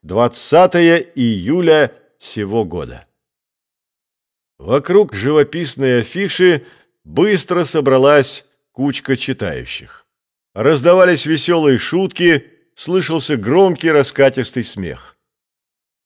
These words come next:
«Марат! Марат!» — закричал вдруг Козырев, помощник механика, увидев в открытую дверь Марата, который как раз в этот момент поднимался из люка машинного отделения. «Марат, иди скорее сюда! Тебе тут премия назначена!»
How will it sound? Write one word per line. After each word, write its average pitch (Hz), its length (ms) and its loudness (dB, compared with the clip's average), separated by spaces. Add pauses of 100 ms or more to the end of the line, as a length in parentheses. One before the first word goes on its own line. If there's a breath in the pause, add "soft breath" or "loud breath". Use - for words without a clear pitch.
(300)
«Марат! 160 460 2
Марат!» — 160 480 2 (160)
закричал 123 480 -2
вдруг 113 260 -6
Козырев, 110 480 -2 (340)
помощник 117 480 -6
механика, 123 580 0
увидев 123 600 -4
в 113 60 -2
открытую 117 480 -6
дверь 110 240 -2
Марата, 120 560 2 (300 soft breath)
который 120 380 -2
как - 180 -4
раз 123 220 0
в 113 40 -4
этот 110 240 -6
момент 120 400 -2
поднимался 117 560 -2
из 107 160 -6
люка 117 220 -6
машинного 107 560 -2
отделения. 95 560 -6 (320 soft breath)
«Марат, 139 360 2
иди 160 200 2
скорее 156 320 2
сюда! 95 360 -8 (420)
Тебе 160 220 0
тут 190 200 -2
премия 190 380 4
назначена!» 139 600 0